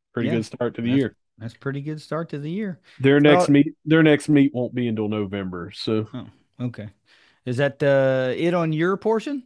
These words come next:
Speaker 1: I have one more.
Speaker 2: Okay.
Speaker 1: Uh, and it's just that tennis, uh, the women's I T A Atlantic Regional is ten twenty and ten twenty-one at Virginia Tech.
Speaker 2: Cool.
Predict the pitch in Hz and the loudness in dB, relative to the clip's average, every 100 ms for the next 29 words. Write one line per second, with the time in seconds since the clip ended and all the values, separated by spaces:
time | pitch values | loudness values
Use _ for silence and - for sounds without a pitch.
0 | - 143 135 135 127 139 131 120 101 87 | -2 2 4 4 4 4 4 2 2 -2
1 | - 139 127 113 110 110 135 123 123 - | -6 -2 0 2 0 -2 -4 -4 -4 -2
2 | 143 139 - 131 117 _ 156 151 156 - | -2 -2 -2 -4 -4 _ -4 -2 -4 -6
3 | - 135 120 113 107 107 131 127 123 120 | -8 -4 -2 -4 -6 -6 -6 -6 -6 -6
4 | 117 113 123 117 113 107 107 104 98 98 | -6 -6 -8 -6 -6 -8 -10 -12 -10 -2
5 | 147 139 139 139 123 110 107 101 - 135 | 0 0 0 -2 -4 -6 -6 -6 -6 -4
6 | 131 117 120 117 113 95 95 117 104 107 | -4 -6 -6 -4 -4 -6 -8 -8 -6 -6
7 | 101 101 104 104 98 95 87 92 87 85 | -6 -4 -2 -4 -6 -10 -8 -8 -8 -10
8 | 76 _ _ _ _ - 185 - | -12 _ _ _ _ -8 -8 -8